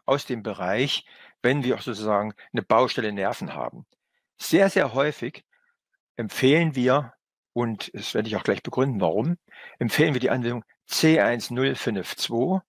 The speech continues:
Ich wiederhole den Quellencode-Index C eins null fünf zwei und die Anwendung heißt Reparatur der Myelinscheide. In Wirklichkeit steht noch dabei, das ist hier ja auch bloß eben nicht fett gedruckt,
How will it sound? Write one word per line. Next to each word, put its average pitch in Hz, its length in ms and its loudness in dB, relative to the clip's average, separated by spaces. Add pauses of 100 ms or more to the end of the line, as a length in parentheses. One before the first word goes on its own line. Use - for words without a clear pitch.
(180)
Ich - 120 -8
wiederhole 113 320 4
den 139 100 0
Quellencode-Index 131 800 0 (260)
C 156 280 4
eins 107 260 -2
null 131 160 0
fünf 101 320 -6
zwei 123 400 0 (440)
und 120 140 0
die 123 80 6
Anwendung 120 420 -2
heißt 123 360 0 (160)
Reparatur 123 580 0
der 151 120 2
Myelinscheide. 131 720 -4 (920)
In 110 100 -8
Wirklichkeit 143 400 0
steht 127 160 -6
noch 113 120 -6
dabei, 110 440 2 (180)
das - 140 -8
ist 117 120 -8
hier 95 140 -4
ja 98 120 0
auch - 180 -2 (400)
bloß 123 220 2
eben 87 140 -4
nicht - 140 -6
fett - 260 -2 (280)
gedruckt, 131 420 -6